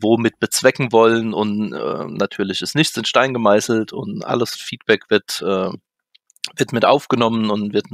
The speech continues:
wird mit einfließen in die Entwicklung. Sie haben im Prinzip,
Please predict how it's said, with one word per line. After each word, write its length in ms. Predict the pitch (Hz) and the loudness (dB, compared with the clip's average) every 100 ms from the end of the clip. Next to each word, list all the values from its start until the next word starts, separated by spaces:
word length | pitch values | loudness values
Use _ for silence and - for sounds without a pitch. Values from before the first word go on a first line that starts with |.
| - | -8
wird 240 | 113 - | -8 -6
mit 100 | 110 | 2
einfließen 520 | 69 131 - 113 - | 2 2 -2 -6 -4
in 80 | 104 | -4
die 80 | 107 | -4
Entwicklung. 500 | 104 107 - 101 110 - - - - - - _ | -6 -8 -6 -6 -6 -18 -20 -20 -20 -20 -20 _
Sie 160 | - 107 | -2 -2
haben 180 | 113 - _ _ | -2 -10 _ _
im 140 | - 101 | -12 -6
Prinzip, 400 | - 104 113 | -4 -2 -4